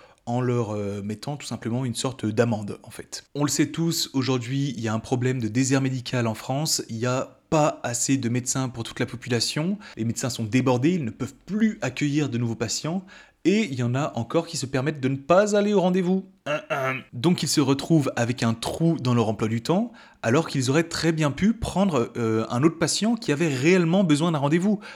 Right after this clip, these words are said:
Donc c'est dramatique. Et je crois que ça représente à peu près dix pour cent des rendez-vous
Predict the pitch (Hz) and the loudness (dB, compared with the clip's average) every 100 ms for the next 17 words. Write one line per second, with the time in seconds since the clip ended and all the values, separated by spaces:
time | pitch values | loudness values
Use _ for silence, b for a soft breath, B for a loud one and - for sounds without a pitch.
0 | B 117 156 139 135 147 170 190 180 - | B -2 0 0 0 0 0 -2 -4 -8
1 | B B B B B - 131 127 120 113 | B B B B B -6 0 2 2 2
2 | 110 104 101 98 B - 113 135 - 185 | 2 0 -2 -4 B -8 -2 -2 0 -2
3 | 135 - 120 123 131 151 175 - 143 139 | 0 0 0 0 -2 -2 -4 -4 -6 -4
4 | 175 135 123 208 180 165 - 170 160 156 | -4 -4 -6 -8 -8 -8 -4 0 0 2
5 | 151 156 214 | 0 0 -4